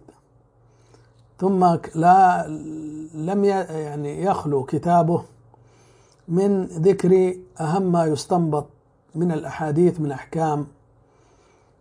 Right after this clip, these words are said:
وفي الغالب يسهب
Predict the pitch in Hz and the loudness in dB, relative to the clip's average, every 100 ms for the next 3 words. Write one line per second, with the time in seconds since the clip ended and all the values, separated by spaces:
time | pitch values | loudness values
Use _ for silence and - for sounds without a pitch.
0 | _ _ _ _ - 143 165 156 160 151 | _ _ _ _ -4 2 2 4 2 0
1 | - - - - - 156 151 185 185 165 | -2 -12 -20 -16 -4 -2 6 8 8 4
2 | 160 196 - 156 156 | 2 2 2 -4 -4